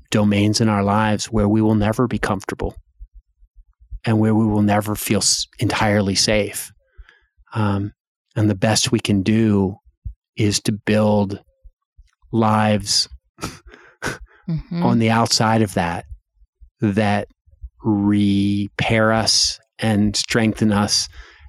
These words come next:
Speaker 1: and enable us to keep that in perspective and to go, like, "That, that was a tough day in the set, in,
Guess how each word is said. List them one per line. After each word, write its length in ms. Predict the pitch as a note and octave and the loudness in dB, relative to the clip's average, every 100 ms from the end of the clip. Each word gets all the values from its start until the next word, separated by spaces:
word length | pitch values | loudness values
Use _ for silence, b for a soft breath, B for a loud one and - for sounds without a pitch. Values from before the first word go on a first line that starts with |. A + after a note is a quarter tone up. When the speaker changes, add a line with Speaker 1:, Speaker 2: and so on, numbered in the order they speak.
| - | -4
Speaker 1:
and 100 | A2 | 0
enable 300 | G#2+ G#2+ G#2 | 2 2 0
us 100 | G#2 | 0
to 100 | - | -2
keep 240 | - A2+ - | -2 -2 0
that 200 | G#2+ A2 | 0 0
in 60 | |
perspective 560 | - A2+ - G#2+ - G2 | 0 -2 -2 -4 -2 -4
and 80 | G#2 | -2
to 60 | |
go, 120 | G2+ G2 | 0 0
like, 200 | G2 - | 0 -2
"That, 140 | A2 B - | -6 B -2
that 160 | A#2+ | 2
was 180 | C3+ D3+ | 2 2
a 60 | D3 | 0
tough 260 | B2 A#2 | 0 0
day 160 | C#3+ B2 | 2 2
in 60 | A#2 | 2
the 80 | |
set, 240 | - B2 A2 | 2 2 2
in, 160 | B2 | 0